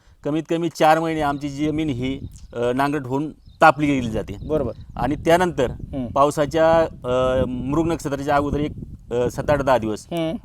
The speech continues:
Speaker 1: अ, आमची वैतुक चालू होते.
Speaker 2: हं, हं.
Speaker 1: आणि पाऊस पडला
Speaker 2: हं.
Speaker 1: की ना-, अ, फन्नी,
Speaker 2: हं.
Speaker 1: रोटरनी, अ,
Speaker 2: हं, हं, हं.
Speaker 1: पाळी गो-, हे अशा ह्या पद्धतीने आम्ही जमीन तयार करून ठेवतो. अ, अगदी बटाटा लागवडीजोगे योग्य अशी सगळी जमीन आम्ही त्यावेळेस तयार करून ठेवतो.
Speaker 2: रोटर किती वेळा मारता?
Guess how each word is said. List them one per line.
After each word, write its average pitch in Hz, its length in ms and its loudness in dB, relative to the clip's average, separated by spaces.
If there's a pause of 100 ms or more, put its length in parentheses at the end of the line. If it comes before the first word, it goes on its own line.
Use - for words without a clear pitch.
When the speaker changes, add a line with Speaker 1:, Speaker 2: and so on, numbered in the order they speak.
Speaker 1:
अ, 123 60 -4
आमची 123 460 0
वैतुक 147 260 -2
चालू 185 280 8
होते. 117 180 0
Speaker 2:
हं, 151 300 -4
हं. 135 200 -4
Speaker 1:
आणि 127 160 -2
पाऊस 156 400 2 (200)
पडला 165 340 12 (140)
Speaker 2:
हं. 156 180 -6
Speaker 1:
की 143 80 -6
ना-, 143 180 4
अ, 135 220 8 (420)
फन्नी, 143 460 0 (180)
Speaker 2:
हं. 160 220 2
Speaker 1:
रोटरनी, 131 560 0 (220)
अ, - 40 -2
Speaker 2:
हं, 117 160 4
हं, 135 240 2
हं. 110 60 -4 (140)
Speaker 1:
पाळी 139 280 6
गो-, 131 200 -2
हे 120 140 0
अशा 139 320 6
ह्या 127 180 4 (120)
पद्धतीने 131 340 -2
आम्ही 135 320 -2
जमीन 131 360 -4
तयार 135 180 6
करून 127 220 -6
ठेवतो. 131 300 -4 (340)
अ, - 40 -8 (140)
अगदी 139 460 0 (180)
बटाटा 135 400 4
लागवडीजोगे 143 600 4
योग्य 143 320 0 (280)
अशी 131 220 -4
सगळी 131 240 -2
जमीन 135 280 -4
आम्ही 131 240 0
त्यावेळेस 131 260 -2
तयार 160 160 10
करून 120 220 -4
ठेवतो. 98 280 -10
Speaker 2:
रोटर 208 320 -2
किती 220 240 -6
वेळा 175 180 8
मारता? 117 300 -6